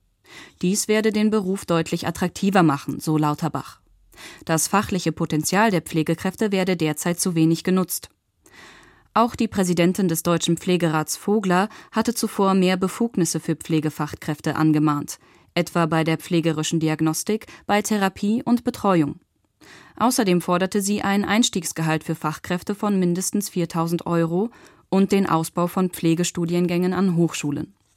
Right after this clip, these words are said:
Die Europäische Union hat eine wichtige Hürde für die geplante Asylreform genommen. Bundesinnenministerin Faeser kündigte an, dass Deutschland dem geplanten Krisenmechanismus zustimmen werde.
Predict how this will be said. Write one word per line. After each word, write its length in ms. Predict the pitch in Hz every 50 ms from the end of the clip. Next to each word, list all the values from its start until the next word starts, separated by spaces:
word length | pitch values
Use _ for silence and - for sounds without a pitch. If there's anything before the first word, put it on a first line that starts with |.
| _ _ _ _ _ - - - - - _ - - _ - - - - - - - - - _ _ _ _ _ _ _ _ _ _ _ _ _ _ _ _ _ _ _ _ _ _ _ _ - -
Die 240 | 202 202 202 190 -
Europäische 720 | 190 190 185 180 175 - - 214 220 226 220 - - 170
Union 500 | 139 160 160 156 156 160 175 196 214 226
hat 140 | 240 240 -
eine 180 | 240 240 226
wichtige 400 | 202 220 214 - 233 202 208 202
Hürde 300 | 185 190 196 196 196 202
für 180 | 202 - 202 185
die 80 | 180 180
geplante 500 | 185 180 - - 165 165 175 - 180 -
Asylreform 680 | 175 165 165 180 196 185 175 156 - - 147 143 147
genommen. 380 | 143 143 143 139 139 139 139 - _ _ _ _ _ _ _ _ - - - - - - -
Bundesinnenministerin 1120 | - 165 170 165 160 156 - - 202 208 196 190 180 175 170 160 165 - 165 156 156 156
Faeser 440 | - - - 156 156 160 175 202 214
kündigte 440 | 208 - 226 220 220 214 - 240 -
an, 220 | - 214 233 240 240 - - - - -
dass 220 | 208 214 - -
Deutschland 500 | 196 190 190 190 - - 214 208 214 -
dem 160 | 202 196 202
geplanten 540 | 196 190 - - 170 165 170 175 - 185 180
Krisenmechanismus 1120 | - - 202 214 202 185 170 165 156 - - 160 160 160 160 - - 190 185 - - -
zustimmen 560 | - - 220 214 - - - 156 151 147 151 147
werde. 280 | 151 147 139 - -